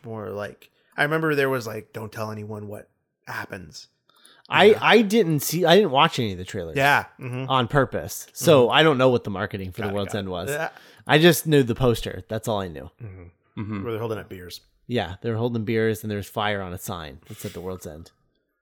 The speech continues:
Speaker 2: It's like,
Speaker 3: Mm-hmm.
Speaker 2: all right, cool, cool. Gonna go see it.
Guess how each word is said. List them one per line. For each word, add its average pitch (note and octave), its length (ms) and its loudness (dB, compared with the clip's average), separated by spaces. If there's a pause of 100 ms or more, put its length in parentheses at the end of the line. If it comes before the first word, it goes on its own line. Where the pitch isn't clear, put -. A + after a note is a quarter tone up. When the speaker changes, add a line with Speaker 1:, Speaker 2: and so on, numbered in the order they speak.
(160)
Speaker 2:
It's - 80 -
like, - 80 -6
Speaker 3:
Mm-hmm. G2 80 -8
Speaker 2:
all A2 60 -2
right, G#2+ 200 -6 (360)
cool, - 160 -20 (320)
cool. F#2+ 300 -6 (1160)
Gonna A2 160 -2
go C3+ 120 6
see F3+ 220 6
it. C3 140 4